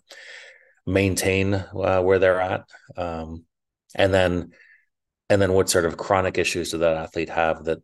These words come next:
they would need the same sort, you know, someone that's specialized in certain types of medical treatment, right? Did he have a, a tendinopathy, you know, that, that would flare up at certain times of the year,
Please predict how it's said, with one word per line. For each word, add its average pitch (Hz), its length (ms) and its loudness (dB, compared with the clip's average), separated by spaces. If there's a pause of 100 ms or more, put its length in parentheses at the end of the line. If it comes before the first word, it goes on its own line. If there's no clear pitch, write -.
they 85 220 -4
would 80 180 -2
need 85 180 -6
the - 60 -6
same 85 320 -2
sort, 87 260 0
you 85 60 -6
know, 82 240 -6
someone 110 380 2
that's 95 140 -2
specialized 92 520 2
in 87 80 -10
certain 87 260 -4
types 87 240 -6
of 87 140 -6
medical 87 300 -2
treatment, 87 500 -4 (200)
right? 85 220 -2
Did 82 120 -2
he 85 80 0
have 82 240 0
a, 82 180 4 (1800)
a 120 80 2
tendinopathy, 107 800 2 (120)
you 101 100 -2
know, 92 180 0
that, 90 180 2 (120)
that 95 220 2
would 87 160 -2
flare 95 440 0
up 87 240 -6 (100)
at 92 140 -10
certain 87 260 -2
times 90 320 -4
of 85 60 -6
the 90 100 -4
year, 90 480 -2